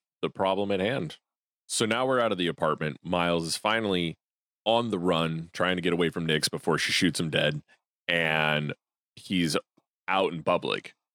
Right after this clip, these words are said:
And this is where the whole act takes a turn, because now we're expecting people to notice and address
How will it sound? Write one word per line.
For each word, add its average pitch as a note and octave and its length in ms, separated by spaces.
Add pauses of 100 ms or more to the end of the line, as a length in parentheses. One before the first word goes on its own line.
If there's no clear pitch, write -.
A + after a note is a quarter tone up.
And F2 140
this F#2 200
is F2 160
where E2 500
the D2+ 200
whole F2+ 420
act D#2 320
takes F2 240
a - 40
turn, A#2+ 300
because E2 540
now F#2+ 520 (520)
we're E2+ 500 (100)
expecting E2+ 560
people C#2+ 360
to C#2+ 400 (580)
notice D#2 440
and D2 100
address C#2+ 540